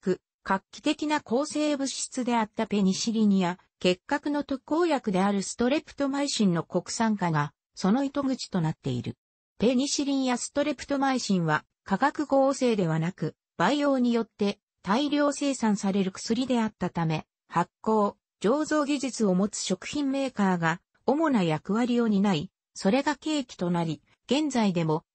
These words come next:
製薬事業を行っているメーカーも多い。明治製菓や共和発酵キリンなどが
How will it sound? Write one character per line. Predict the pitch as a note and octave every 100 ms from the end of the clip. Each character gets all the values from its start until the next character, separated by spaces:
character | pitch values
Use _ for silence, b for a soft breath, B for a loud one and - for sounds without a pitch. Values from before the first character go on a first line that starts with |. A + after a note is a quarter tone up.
| _
製 | - F#3 D4
薬 | D4 D4+
事 | C#4 D4+
業 | C4 G#3+
を | E3+ E3 D3+
行 | A3
っ | B3 C4+
て | - C4+
い | B3+
る | B3+
メ | A#3+
ー | G#3+
カ | A3+ G3
ー |
も | E3 - F#3+
多 | F3+
い。 | C#3+ - _ _ _ -
明 | F3+ C#4 C4+
治 | D4
製 | - C#4+
菓 | C4 G3+
や | F3 F3+ _ _
共 | - C4+ D4+
和 | D4
発 | B3+ B3
酵 | C#4+ C#4
キ | -
リ | C4 A#3+
ン |
な | G3+ F3
ど | D#3+
が | D#3+